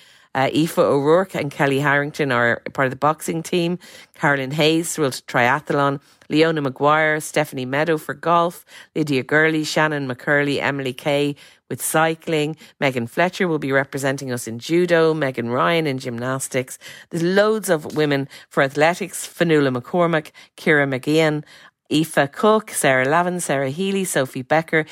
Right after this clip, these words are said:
Shifa Cleric Butner, Michelle Finn, Eilish Flanagan, Phil Healy, Nadia Power. They're all in the athletics team. Then we've got Ellen Walsh, Mona McSherry, Danielle Hill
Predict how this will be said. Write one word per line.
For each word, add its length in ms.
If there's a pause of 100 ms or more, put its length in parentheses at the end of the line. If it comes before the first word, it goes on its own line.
(160)
Shifa 420
Cleric 400
Butner, 460 (180)
Michelle 300
Finn, 540
Eilish 300
Flanagan, 520 (220)
Phil 240
Healy, 320
Nadia 420
Power. 460 (260)
They're 220
all 300
in 180
the 80
athletics 500
team. 380 (280)
Then 120
we've 120
got 200
Ellen 320
Walsh, 360
Mona 300
McSherry, 680
Danielle 540
Hill 360